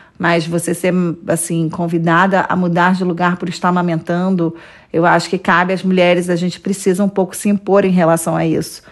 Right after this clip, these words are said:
E a mulher tá ali fragilizada nesse puerpério e muitas vezes ela não consegue.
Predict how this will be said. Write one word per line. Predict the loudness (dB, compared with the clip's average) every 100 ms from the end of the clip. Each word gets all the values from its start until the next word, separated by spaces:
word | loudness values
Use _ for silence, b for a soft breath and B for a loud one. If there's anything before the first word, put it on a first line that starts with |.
| B B
E | 0 2
a | 4
mulher | 4 2 2
tá | 2
ali | 2 4 2 0
fragilizada | 0 0 0 0 2 2 2
nesse | -2 -4
puerpério | -4 -2 0 2 4 2 -2 B B B -2
e |
muitas | 0 2 2 2
vezes | 2 2 4
ela | 4 4
não | 2
consegue. | 2 0 2 2 2 0 -4